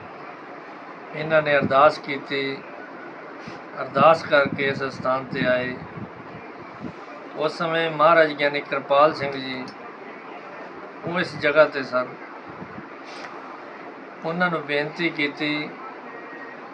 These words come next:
ਮਹਾਰਾਜ ਗਿਆਨੀ ਕਿਰਪਾਲ ਸਿੰਘ ਹੋਰਾਂ ਨੇ ਅਰਦਾਸ ਕੀਤੀ,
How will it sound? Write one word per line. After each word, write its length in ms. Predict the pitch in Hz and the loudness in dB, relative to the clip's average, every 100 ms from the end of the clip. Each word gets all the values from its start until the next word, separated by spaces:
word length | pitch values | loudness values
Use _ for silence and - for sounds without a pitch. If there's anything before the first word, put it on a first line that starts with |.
| - - | -12 0
ਮਹਾਰਾਜ 360 | 147 160 170 | 6 6 6
ਗਿਆਨੀ 300 | 147 147 156 | 2 2 0
ਕਿਰਪਾਲ 500 | - 151 - 151 175 | -2 -2 6 8 8
ਸਿੰਘ 160 | - 170 | 6 -2
ਹੋਰਾਂ 180 | 151 151 | 0 0
ਨੇ 140 | 147 | 2
ਅਰਦਾਸ 360 | 139 135 135 139 | 2 4 4 4
ਕੀਤੀ, 400 | - 131 - 135 | -4 -6 -4 -4